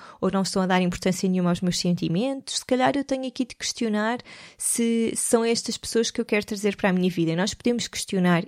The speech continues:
isto e devemos sem qualquer, eh, mágoa. Acho que faz parte. Nós vamos todos crescer com esta experiência e, portanto, é mesmo bom questionarmos o que é que nos está a fazer sentido termos à nossa volta neste momento, porque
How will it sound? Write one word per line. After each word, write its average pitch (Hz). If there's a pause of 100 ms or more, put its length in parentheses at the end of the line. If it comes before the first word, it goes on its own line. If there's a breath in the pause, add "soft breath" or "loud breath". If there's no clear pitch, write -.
isto 190
e 202
devemos 175
sem 220
qualquer, 214
eh, 220 (440 loud breath)
mágoa. 185
Acho 185
que -
faz 180
parte. 165
Nós 165
vamos 175
todos 180
crescer -
com 180
esta 175
experiência 175
e, 196
portanto, 180
é 190
mesmo 202 (340 loud breath)
bom 196
questionarmos 208 (380 soft breath)
o -
que 226
é -
que -
nos 214
está 220
a 202
fazer 208
sentido 208
termos 214
à 214
nossa 208
volta 202
neste 214
momento, 185
porque -